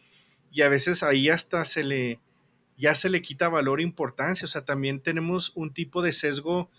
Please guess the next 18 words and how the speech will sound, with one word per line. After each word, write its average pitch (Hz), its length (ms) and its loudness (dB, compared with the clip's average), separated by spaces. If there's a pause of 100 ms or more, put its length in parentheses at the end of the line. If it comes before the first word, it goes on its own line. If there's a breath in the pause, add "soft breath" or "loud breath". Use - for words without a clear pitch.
(440 soft breath)
en 143 280 -6
contra 147 380 -2
de 170 60 0
la 165 100 0
gente 135 300 -6
que 147 140 -4
ya 135 80 2
está 143 240 -2
más 156 160 -2
grande 151 400 2
o 147 60 0
que 135 160 2
ya 131 220 10
percibimos 151 520 2
inclusive 151 400 -4
que 131 100 -18
está - 180 -4
viejita. 143 640 -6